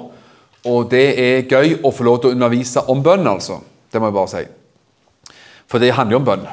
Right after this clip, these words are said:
Fader vår og, og Herrens bønn og så videre og sånn. Og vi skal lese da, for å gå rett inn i, inn i saken og følge med til og med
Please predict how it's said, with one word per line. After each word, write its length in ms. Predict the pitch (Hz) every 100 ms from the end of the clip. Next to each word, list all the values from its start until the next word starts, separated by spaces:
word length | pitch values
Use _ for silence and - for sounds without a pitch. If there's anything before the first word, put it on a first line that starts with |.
| - -
Fader 400 | 113 98 98 98
vår 220 | 101 101
og, 200 | 98 76
og 100 | 98
Herrens 320 | 107 98 104
bønn 220 | 101 101 95
og 20 |
så 80 | 101
videre 160 | 98
og 80 | 92
sånn. 160 | 101 87
Og 160 | 117
vi 60 | 135
skal 220 | 170 180
lese 260 | 131 - 131
da, 140 | 185 226 -
for 220 | 135 131
å 20 | 127
gå 80 | 123
rett 240 | 135 135 127
inn 100 | 127
i, 80 | 127 127 - - - - - _ _ -
inn 240 | - 120 127
i 140 | 123 -
saken 340 | 120 123 160
og 80 | 135
følge 240 | - 127 120
med 240 | 120 120
til 160 | 123 110
og 80 |
med 160 | 117